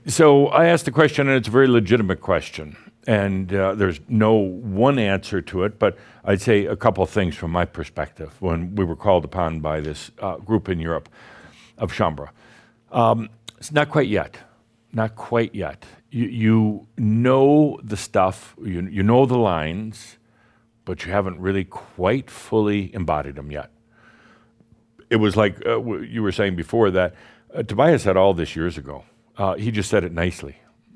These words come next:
I, I had to bring in, uh, me <laughs> to, to say it so you'd really hear it. Now, he talked about allowing way back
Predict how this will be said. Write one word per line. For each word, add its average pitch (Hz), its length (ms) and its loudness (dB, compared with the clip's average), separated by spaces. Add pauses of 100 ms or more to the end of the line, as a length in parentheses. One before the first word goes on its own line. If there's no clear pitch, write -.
I, 98 420 -2
I 95 140 0
had 98 160 2
to 92 80 -2
bring 101 320 0
in, 92 240 -2 (320)
uh, 87 320 -2 (800)
me 110 280 0 (140)
<laughs> 98 140 -6
to, 92 220 -2
to 101 180 -2
say 98 200 0
it 92 160 -4 (240)
so - 120 2
you'd 107 160 6
really 117 260 6
hear 107 240 2
it. 78 160 -4 (380)
Now, 180 80 4
he 156 240 0
talked 147 260 2
about 104 180 2
allowing 95 440 2
way 92 140 -2
back 82 260 -4